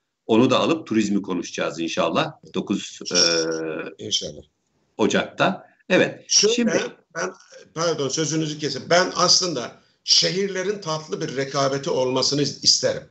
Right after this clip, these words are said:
Speaker 2: Dilerim.
Speaker 1: Tabii.
Speaker 2: Olsun
Speaker 1: Tabii,
Speaker 2: ki
Speaker 1: tabii.
Speaker 2: şehir gelişsin.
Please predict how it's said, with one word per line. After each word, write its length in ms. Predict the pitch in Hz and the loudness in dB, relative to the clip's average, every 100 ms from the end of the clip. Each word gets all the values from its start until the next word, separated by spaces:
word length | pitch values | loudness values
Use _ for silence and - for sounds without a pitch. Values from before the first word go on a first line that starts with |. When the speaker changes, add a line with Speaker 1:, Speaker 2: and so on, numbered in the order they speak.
| _ _ _ - | _ _ _ -4
Speaker 2:
Dilerim. 280 | 127 123 | 0 2
Speaker 1:
Tabii. 180 | - - _ _ _ - | 2 0 _ _ _ -8
Speaker 2:
Olsun 460 | 127 120 101 226 | -4 0 4 2
Speaker 1:
Tabii, 60 | 233 | 2
Speaker 2:
ki 120 | - | -4
Speaker 1:
tabii. 100 | 170 - _ - | -6 -10 _ 0
Speaker 2:
şehir 400 | - - 196 147 | 2 2 0 0
gelişsin. 540 | 107 80 - - - | -4 -4 -4 -4 -8